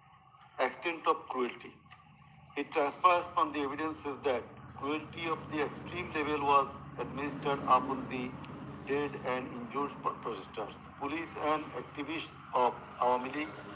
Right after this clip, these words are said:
Chhatra League and Jubo League blocked the entrance and exit of ambulances carrying the injured, injuring protesters. Both of his eyes were being pulled him up and put him on,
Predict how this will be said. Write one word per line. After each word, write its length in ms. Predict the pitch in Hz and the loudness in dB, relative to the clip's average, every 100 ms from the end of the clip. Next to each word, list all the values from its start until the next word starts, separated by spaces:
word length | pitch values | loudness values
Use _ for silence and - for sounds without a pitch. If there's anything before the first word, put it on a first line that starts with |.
| - - | -12 0
Chhatra 300 | 120 - 147 | 0 2 -2
League 160 | 151 139 | 0 0
and 120 | 135 127 | 0 -2
Jubo 240 | 123 131 | -2 0
League 160 | 139 139 - - | 0 -2 -6 -4
blocked 340 | - 147 147 - | 6 6 6 4
the 180 | 156 147 - - - - | 4 4 0 -14 -16 -8
entrance 440 | 123 127 - 160 151 - | -6 -6 0 0 0 -2
and 160 | 127 127 - | -2 -2 -2
exit 400 | 120 - 151 151 | -4 -2 -4 2
of 120 | 151 - - - - - - - - | 2 2 -8 -12 -12 -14 -14 -12 -6
ambulances 760 | - 131 131 156 156 143 135 131 - - | -4 0 2 2 2 -2 -2 -4 -6 0
carrying 480 | 135 143 156 156 143 | 2 2 -2 -4 -4
the 120 | 139 | -2
injured, 720 | 123 123 120 147 151 156 147 - | -2 -8 -4 0 2 0 -2 -4
injuring 420 | 123 123 143 139 135 | -8 -2 -2 -2 -2
protesters. 500 | 113 117 107 110 92 - - - - - - - - - - - | -2 -2 -6 -8 -8 -12 -20 -20 -18 -18 -16 -14 -14 -16 -18 -4
Both 240 | 143 151 | 0 2
of 100 | 151 | 2
his 120 | 147 147 135 | 0 -4 2
eyes 280 | 135 156 180 - - - - | 4 4 -2 -10 -14 -14 -2
were 120 | 123 123 | 0 2
being 220 | - - 139 | 0 -6 -2
pulled 200 | 151 151 | -2 0
him 180 | 160 - | -4 2
up 260 | 147 151 - - | 4 4 0 -6
and 100 | - - | -4 -4
put 140 | - - | -4 -4
him 180 | - - - - | -8 -8 -10 -8
on, 100 | - | -2